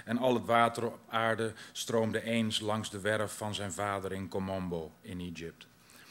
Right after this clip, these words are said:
"Hij denkt toch niet dat dit echt de Nijl is?" vroeg Engel. "Rhine, Nile, same, same," imiteerde Joe zijn stiefvader. "Filosofisch bedoelt hij zeker," zei Engel. "Heeft hij geen aardrijkskunde gehad?"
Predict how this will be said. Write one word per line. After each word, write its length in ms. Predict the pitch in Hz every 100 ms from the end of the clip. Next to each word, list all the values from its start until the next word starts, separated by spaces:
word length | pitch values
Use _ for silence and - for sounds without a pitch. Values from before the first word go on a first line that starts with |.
| - - - -
"Hij 120 | 127
denkt 180 | 156 147
toch 140 | 139
niet 280 | 147 - -
dat 120 | 131
dit 180 | 135 -
echt 380 | 156 151 120 110
de 80 |
Nijl 400 | 117 127 127 101
is?" 260 | 92 95 -
vroeg 260 | - 104 -
Engel. 380 | 92 92 101 104 - - _ _ _
"Rhine, 400 | - 87 110 123 123 120
Nile, 440 | 127 123 127 123 117
same, 400 | - 127 131 131
same," 500 | - 135 131 135 120 117 - -
imiteerde 540 | 117 117 117 120 113 110
Joe 260 | 117 113
zijn 160 | 110 110
stiefvader. 680 | - 120 117 113 110 107 120 - - - - - - -
"Filosofisch 880 | - 107 101 - 113 110 - 87 -
bedoelt 340 | - 90 90 87
hij 100 | 82
zeker," 360 | 90 87 87
zei 200 | 85 87
Engel. 340 | 90 90 85 85 - _ _ _ _ _ _ -
"Heeft 200 | - 120
hij 80 | 131
geen 220 | 123 131
aardrijkskunde 760 | 139 143 120 98 - - 101 92
gehad?" 440 | 92 90 87 -